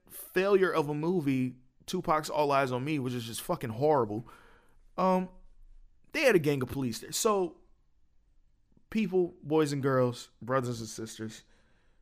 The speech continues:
do not be surprised when you see more than two to three squad cars at the movie theater.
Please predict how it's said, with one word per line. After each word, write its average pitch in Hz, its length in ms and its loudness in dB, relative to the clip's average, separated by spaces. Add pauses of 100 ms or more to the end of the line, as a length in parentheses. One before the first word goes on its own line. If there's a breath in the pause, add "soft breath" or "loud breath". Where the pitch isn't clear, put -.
(180)
do 135 160 -2
not 165 380 -2
be 147 180 -2
surprised - 920 -4 (920)
when 120 180 -8
you 135 180 -4
see 127 320 -2
more 123 380 0
than 117 140 -6
two 123 440 -4 (160)
to 123 120 -10
three 117 640 -4
squad 117 460 -4
cars - 420 -10
at 95 120 -12
the - 60 -16
movie 110 200 -10
theater. - 380 -16